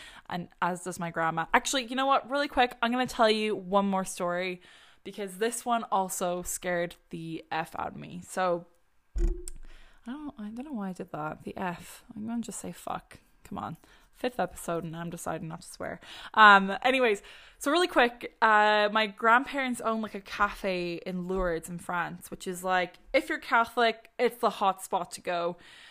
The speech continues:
Uh, <laughs> it's just beautiful. It's the land of holy water. Um, <laughs> I don't know how else to explain it. But anyways,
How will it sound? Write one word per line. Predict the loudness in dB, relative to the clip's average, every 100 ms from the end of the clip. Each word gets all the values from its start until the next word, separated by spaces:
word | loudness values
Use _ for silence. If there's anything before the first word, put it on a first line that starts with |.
| -20 _
Uh, | 6 8 8 6 2 -2 -4 -12 -14
<laughs> | -16 -20 -20
it's | -18 -10 -4
just | -4 -4 -16 -18 -18 -20 _
beautiful. | -4 -4 -4 -4 -4 -6 -12 -16 -8
It's | -8 -6
the | -2
land | 8 10 10 8
of | 2
holy | 2 2 4 2
water. | 4 4 4 0 -4 -8 -20 -16 2
Um, | 6 8 6 4 4
<laughs> |
I | 4 4 -12 -8
don't | 0 4
know | 6
how | 6 2
else | 0
to | -6
explain | -6 -6 -6 -2 -2
it. | -2 -4
But | -2
anyways, | -2 -2 -2 -2